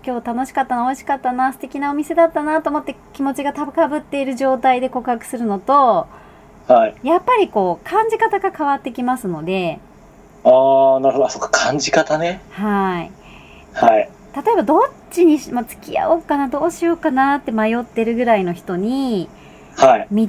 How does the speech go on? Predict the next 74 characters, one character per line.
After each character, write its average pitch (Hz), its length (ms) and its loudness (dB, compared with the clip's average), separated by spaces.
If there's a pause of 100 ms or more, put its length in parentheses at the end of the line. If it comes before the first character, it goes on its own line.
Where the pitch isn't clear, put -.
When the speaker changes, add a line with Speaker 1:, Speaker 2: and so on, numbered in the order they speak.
(160)
Speaker 1:
端 415 320 2
で 403 360 4
普 - 80 -10
通 320 220 0
に 359 100 6
歩 294 200 4
い 370 80 2
て 311 100 0
る 233 60 -8
時 208 200 -4
に 185 140 -2
「付 - 160 -16
き 233 100 2
合 233 60 4
っ 233 60 -2
て」 208 180 -2
っ - 40 0
て 202 100 -20
言 185 100 0
わ 180 100 -2
れ 185 120 -4
た 190 140 2
ら、 185 460 2 (640)
Speaker 2:
は 120 240 6
い。 - 60 -12 (420)
Speaker 1:
「あ、 240 160 -2 (440)
付 - 120 -20
き 254 60 0
合 247 80 2
う - 20 0
の 175 180 0 (180)
や 196 140 -2
め 202 80 0
よ 208 180 0
う」 202 60 -6 (160)
っ - 20 -20
て 196 80 -2
思 247 140 4
っ - 60 2
た - 100 2
り 208 60 2
も 190 100 0
す 226 140 -4
る 320 100 4
ん 302 40 4
で 269 80 0
す - 100 -2
よ、 175 60 -2
女 185 120 -2
性 208 200 2
っ - 40 2
て。 196 300 2 (540)
<laughs> - 640 0
な 302 60 4
ん 226 40 6
か、 208 100 4
「全 - 20 -
然 311 180 4 (280)
大 440 280 4
事 440 80 -2
に 403 100 4
し - 80 -6
て 294 100 0
な 294 180 2
い 277 80 -2
よ 226 120 2
ね、 196 200 2
告 214 260 -6
白 202 420 0
を」 196 80 4
み 180 120 -2
た 160 160 -6
い 160 60 -8
な。 160 180 -8